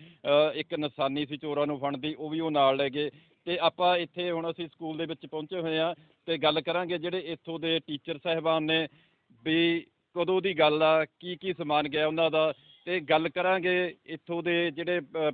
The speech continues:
ਪਿੰਡ ਦੇ, ਅ, ਵਸਨੀਕ ਨੇ, ਉਹਨਾਂ ਨਾਲ ਵੀ ਗੱਲ ਕਰਾਂਗੇ ਤੇ ਨ-, ਗੱਲ ਨਾਲੇ ਕਰਾਂਗੇ ਆਪਾਂ, ਅ, ਥਾਣਾ ਡੇਲੋ ਦੇ ਐਸ ਐਚ ਓ ਦੇ ਨਾਲ।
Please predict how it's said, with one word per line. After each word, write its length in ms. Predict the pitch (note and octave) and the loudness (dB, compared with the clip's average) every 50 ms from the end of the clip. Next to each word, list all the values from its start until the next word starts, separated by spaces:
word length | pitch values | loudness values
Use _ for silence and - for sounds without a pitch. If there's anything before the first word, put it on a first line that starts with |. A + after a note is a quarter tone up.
| - - | 0 -2
ਪਿੰਡ 200 | D#3+ D3 C#3+ D#3+ | -2 0 0 0
ਦੇ, 280 | D3 E3 E3 E3 D#3 - _ _ _ _ _ - | 2 2 2 2 0 -2 _ _ _ _ _ -4
ਅ, 360 | D3+ D#3 D#3 D#3 D#3 D#3 D3 - | -2 0 2 2 2 0 -2 -4
ਵਸਨੀਕ 460 | B2+ D3+ C3+ A#2+ C3+ D#3 D#3 D3 - E3 | -6 -8 -6 -4 -2 -2 -2 -2 -2 -2
ਨੇ, 200 | D#3 D#3+ D#3+ E3 | 0 0 0 0
ਉਹਨਾਂ 260 | C#3+ D#3 E3 F3+ F3+ | 0 -2 -4 -2 -2
ਨਾਲ 140 | F3 E3+ D#3 | -2 -2 -2
ਵੀ 100 | D#3+ D3+ | -2 -2
ਗੱਲ 200 | D3+ D#3+ D3 C#3+ | -2 -2 -2 -2
ਕਰਾਂਗੇ 440 | E3 D#3 D#3+ D#3+ D#3 C#3+ D#3+ D#3+ C#3+ _ - | -2 0 0 0 0 -2 -4 -6 -6 _ -8
ਤੇ 280 | E3 D#3+ E3+ D3+ B2 - _ _ - | -6 -6 -6 -6 -8 -12 _ _ -12
ਨ-, 120 | C#3 C#3 C3 | -10 -8 -4
ਗੱਲ 280 | A#2 C#3+ C#3+ D3 D#3 | 0 0 0 0 0
ਨਾਲੇ 220 | D#3+ E3 D#3+ D#3+ E3 | -2 0 0 0 0
ਕਰਾਂਗੇ 300 | - E3 E3 E3 D#3+ E3 | 0 0 -2 0 0 -2
ਆਪਾਂ, 280 | D3+ - D#3+ D#3+ E3 | -2 -2 -2 -2 -2
ਅ, 440 | D#3 - - - _ - C3+ C#3+ D3+ D3+ - | -2 -6 -12 -20 _ -4 -2 0 0 0 0
ਥਾਣਾ 320 | D#3 C#3+ C#3+ D#3 D#3+ D#3 | 0 0 2 4 4 2
ਡੇਲੋ 320 | D3 C3 D#3 E3 E3 F3+ E3+ | 2 0 -4 -4 -2 -2 -2
ਦੇ 140 | E3+ E3+ - | -2 -2 -2
ਐਸ 120 | - D3+ - - | -4 -4 -4 -4
ਐਚ 140 | D3+ B2+ - | -6 -6 -6
ਓ 60 | C#3+ | -8
ਦੇ 100 | A#2 B2+ | -6 -6
ਨਾਲ। 220 | A2 G#2+ G2 F2+ | -4 -4 -4 -6